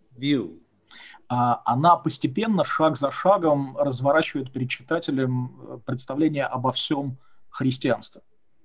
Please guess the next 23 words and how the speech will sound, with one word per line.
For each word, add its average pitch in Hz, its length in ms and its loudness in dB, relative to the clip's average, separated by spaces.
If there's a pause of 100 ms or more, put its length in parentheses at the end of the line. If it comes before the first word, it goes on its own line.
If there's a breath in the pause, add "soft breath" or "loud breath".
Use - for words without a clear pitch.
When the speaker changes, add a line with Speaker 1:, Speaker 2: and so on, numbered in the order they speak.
(100)
Speaker 1:
We 120 80 -14
start 139 320 -2
out 147 180 0
with 165 160 -2
truth. - 420 -2 (640)
Speaker 2:
Мы 131 140 0
начинаем 143 340 2
с - 100 2
истины. 156 380 0 (760)
Speaker 1:
The 156 80 0
scriptures. - 840 -2 (160)
Speaker 2:
С - 100 -16
Писаний. 123 560 -2 (1000)
Speaker 1:
Jesus. - 840 -4 (180)
Speaker 2:
С - 240 -14
Иисуса. 123 560 -2 (400)
Speaker 1:
The 139 60 6
resurrection. 175 840 4 (380)
Speaker 2:
Говорим 123 320 0
о 139 40 2
воскресении. 131 680 -2
Speaker 1:
The 147 260 0
apostles. 117 520 2